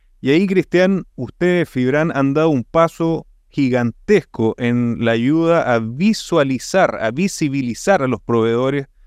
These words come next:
de la industria minera con el ranking de proveedores de la minería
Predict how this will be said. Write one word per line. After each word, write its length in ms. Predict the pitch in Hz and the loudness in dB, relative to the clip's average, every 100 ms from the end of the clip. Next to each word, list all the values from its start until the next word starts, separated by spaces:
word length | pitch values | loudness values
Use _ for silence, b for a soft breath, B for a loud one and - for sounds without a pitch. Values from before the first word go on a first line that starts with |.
| _ | _
de 100 | 127 | -2
la 80 | 120 | 0
industria 600 | 110 117 143 - 147 135 | 0 0 -2 0 2 2
minera 580 | 127 120 131 165 180 170 _ _ _ _ | 2 2 2 2 0 -2 _ _ _ _
con 360 | 131 131 135 - | -2 0 -2 -2
el 200 | 131 131 | -4 -2
ranking 600 | - 170 170 - 175 139 | -2 -2 -2 -4 -4 0
de 160 | 131 | -2
proveedores 760 | 120 123 123 131 151 165 160 131 | 0 0 2 2 0 0 -4 -2
de 140 | 127 | 0
la 80 | 123 | 0
minería 680 | 123 120 123 160 170 165 | 0 0 0 0 0 -2